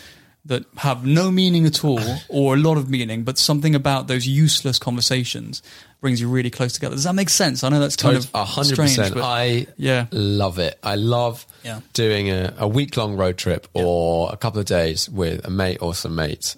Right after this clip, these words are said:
Speaker 2: And like you said, it's that, it's like sitting, if you, nowadays, if you sat in a room with someone and it's basically like, "Yeah, you're gonna be here for four hours, no phones, no T V, you're not allowed to leave,
Speaker 1: Yeah.
Speaker 2: uh, no books." And after you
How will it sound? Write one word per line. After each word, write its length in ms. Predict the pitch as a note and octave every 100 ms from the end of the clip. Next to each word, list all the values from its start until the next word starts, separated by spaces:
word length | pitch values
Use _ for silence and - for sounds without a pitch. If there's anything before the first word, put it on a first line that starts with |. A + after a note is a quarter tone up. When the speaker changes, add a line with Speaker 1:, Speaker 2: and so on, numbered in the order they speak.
| _
Speaker 2:
And 420 | D#2+ D#2 D2+ F#2
like 120 | G2+ G2+
you 60 |
said, 180 | - C3
it's 120 | G2
that, 280 | - G2 - - - - _ - - - _
it's 140 | D#3+ A3
like 180 | A3
sitting, 320 | - E3+ C3 A#2+
if 240 | A#2+ B2+
you, 240 | C#3+ C#3 C3
nowadays, 560 | C3 A#2 F#2+ F2+ F2
if 100 | F#2+
you 100 | A#2
sat 240 | A2 C#3+ G#2
in 60 |
a 60 | G2
room 220 | G2+ F#2+
with 120 | E2+
someone 400 | - E2+ E2 D#2+ - - - _ -
and 100 | F2+
it's 140 | -
basically 380 | - F2 - E2+
like, 220 | C#2+ - -
"Yeah, 180 | G#2 F2 -
you're 140 | - G#2
gonna 120 | G#2
be 60 | F2+
here 80 | F2
for 60 |
four 220 | - F2+
hours, 300 | E2+ D#2+ - - _
no 160 | G#2 F2+
phones, 420 | F#2 G#2+ C3 - _ _ -
no 100 | F#2
T 220 | - G#2+
V, 340 | A2 B2 A#2 A#2+
you're 80 | A#2+
not 100 | -
allowed 140 | F#2+ -
to 100 | F#2+
leave, 460 | G2 F#2 F2+ - - -
Speaker 1:
Yeah. 120 | A#2 - _ _ -
Speaker 2:
uh, 520 | F#2 E2+ F2 E2+ E2+ -
no 200 | G#2+ F#2+
books." 600 | F#2+ F#2 - - - - _ _ -
And 240 | G2+ G2+
after 400 | B2 B2 - A2
you 300 | G2 G2 F#2+